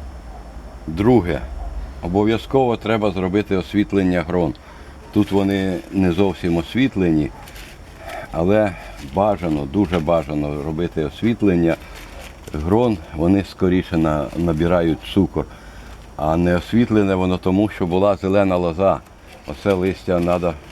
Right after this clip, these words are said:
видаляти, і видаляється не так, як вам показують, що шмор, шмор, шмор і пішов далі. Черешок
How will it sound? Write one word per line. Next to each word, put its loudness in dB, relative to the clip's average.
видаляти, 2
і -4
видаляється 2
не 2
так, 2
як 0
вам 2
показують, 2
що 2
шмор, 4
шмор, 0
шмор 2
і -6
пішов -4
далі. 0
Черешок 2